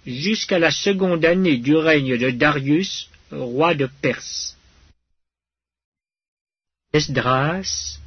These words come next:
chapitre cinq. Agé, le prophète, et Zacharie, fils d'Iddo, le prophète,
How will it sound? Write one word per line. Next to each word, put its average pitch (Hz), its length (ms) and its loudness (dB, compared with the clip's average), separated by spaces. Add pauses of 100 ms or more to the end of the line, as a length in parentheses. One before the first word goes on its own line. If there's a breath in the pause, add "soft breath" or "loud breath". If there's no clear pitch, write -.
(180)
chapitre 180 640 0
cinq. 180 800 0 (600)
Agé, 180 680 2 (240)
le 139 220 -2
prophète, 185 960 -4 (840)
et 139 180 0
Zacharie, 165 720 0 (600)
fils 151 260 -6
d'Iddo, 147 640 2
le 123 200 -6 (160)
prophète, - 800 -4